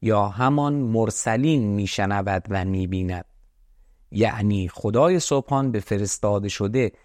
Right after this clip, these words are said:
و دشمنان او کاملاً احاطه دارد. بنابراین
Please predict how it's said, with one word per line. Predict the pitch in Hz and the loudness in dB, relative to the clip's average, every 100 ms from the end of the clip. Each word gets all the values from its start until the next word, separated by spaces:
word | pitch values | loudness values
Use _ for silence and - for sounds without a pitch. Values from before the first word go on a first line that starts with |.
| _ - | _ -6
و | 107 | -4
دشمنان | 110 110 - 110 113 160 185 | 0 0 0 0 2 2 2
او | 160 139 | 2 0
کاملاً | 131 - 113 113 127 156 202 190 | -4 -4 -2 0 0 2 2 0
احاطه | 113 95 101 92 110 | -4 -4 -2 -2 -4
دارد. | 90 82 87 - _ _ _ _ _ | -4 -8 -12 -18 _ _ _ _ _
بنابراین | - 107 107 107 110 110 113 139 135 | -4 0 0 0 0 0 -2 -2 -2